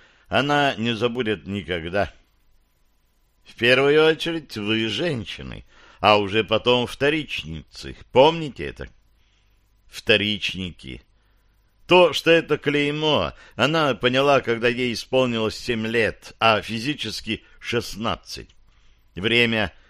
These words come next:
когда многие девушки влюбляются впервые. Это произошло и с ней. В тот день она, как всегда, гуляла в парке, где и познакомилась с Майком. Как она тогда была счастлива,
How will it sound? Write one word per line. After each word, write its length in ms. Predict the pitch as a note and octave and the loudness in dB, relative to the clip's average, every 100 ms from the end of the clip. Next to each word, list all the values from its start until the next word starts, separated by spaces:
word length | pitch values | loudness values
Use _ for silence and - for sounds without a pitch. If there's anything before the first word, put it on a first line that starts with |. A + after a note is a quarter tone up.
| _ | _
когда 300 | G2+ G2+ A2 | -2 2 2
многие 320 | A2 G#2+ G#2+ | 2 0 0
девушки 440 | G2+ A#2 A2 - G#2 | 0 0 -2 -6 -6
влюбляются 680 | G2+ F#2+ G#2 G#2 F2+ G#2 | -4 0 2 2 -2 -10
впервые. 640 | F#2 _ A2+ E2+ D2+ C#2+ C#2+ - - - | -12 _ -4 -2 -8 -8 -12 -14 -20 4
Это 420 | C#3 F3+ G3 G#3 | 6 6 2 0
произошло 560 | D#3+ E3+ C3 C3 B2 F3 | 0 -2 -2 -4 -2 -2
и 100 | D#3+ | -2
с 140 | - | -4
ней. 340 | G2+ G#2+ G2+ - _ _ _ _ _ _ _ _ _ _ | -4 -4 -6 -12 _ _ _ _ _ _ _ _ _ _
В 80 | - | 4
тот 200 | C#3+ B2+ | 4 6
день 220 | D#3+ D#3 | 4 4
она, 280 | B2 B2 A#2+ | 4 4 2
как 200 | A#2 A#2 | 0 -4
всегда, 320 | - A#2+ C3+ | -4 0 2
гуляла 380 | A#2+ B2 A#2+ A#2 | 2 2 2 2
в 80 | - | 4
парке, 460 | D#3 C#3 - D#2 - - _ | 2 2 -4 -10 -10 -20 _
где 180 | G3+ F#3 | 4 4
и 260 | A#2+ G#2 | 4 0
познакомилась 840 | G2 A2+ A2 C#3+ C3+ E3+ D#3 D3 - | -2 -4 -2 -4 -2 -2 0 0 -2
с 180 | - G#2 | -6 0
Майком. 600 | A#2 G2 D2+ - A1+ G#1+ - _ _ _ _ _ _ _ _ | 2 2 0 -8 -14 -16 -20 _ _ _ _ _ _ _ _
Как 240 | D3+ D#3 | 4 4
она 220 | C#3+ C#3+ | 2 2
тогда 320 | C#3 A#2+ A#2+ C3 | 0 -2 0 2
была 180 | C3 | 2
счастлива, 1000 | A#2 - - C3 C#3+ B2+ - E2 D2 A#1+ | 0 -2 -2 2 2 -2 -10 -12 -12 -14